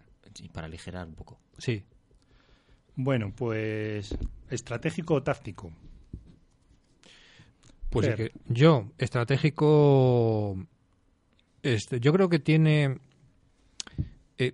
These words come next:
Speaker 2: hacerse una estrategia desde el principio de la partida que puedas respetar durante toda la partida, yo creo que es imposible. Es que además, mm, porque ya sabéis que cada uno representamos un hacendado y ca-, y cada hacendado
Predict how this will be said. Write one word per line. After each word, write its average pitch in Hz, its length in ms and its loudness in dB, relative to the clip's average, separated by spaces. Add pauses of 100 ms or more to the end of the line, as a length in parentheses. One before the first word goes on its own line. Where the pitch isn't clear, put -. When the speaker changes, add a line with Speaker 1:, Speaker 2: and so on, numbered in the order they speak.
(140)
Speaker 2:
hacerse 160 360 2
una 175 140 6
estrategia 147 420 0
desde 131 180 0
el 120 60 -2
principio 131 320 2
de - 60 2
la 135 60 2
partida 117 640 -2 (600)
que 123 100 -6
puedas 143 260 0
respetar 127 340 -4
durante 117 220 -4
toda 113 120 -2
la 117 80 0
partida, 110 300 -2
yo 123 120 0
creo 117 140 -2
que 107 60 -4
es 104 60 -2
imposible. 101 440 -8
Es 127 80 -6
que - 120 2
además, 151 400 2 (880)
mm, 117 420 -2
porque 110 220 -4
ya 110 80 -2
sabéis 127 220 2
que 139 120 0
cada 117 180 0
uno 127 160 0
representamos 123 480 0
un 127 60 0
hacendado 139 560 0
y 131 120 -4
ca-, 123 260 -4
y - 60 -14
cada 117 200 -2
hacendado 135 600 0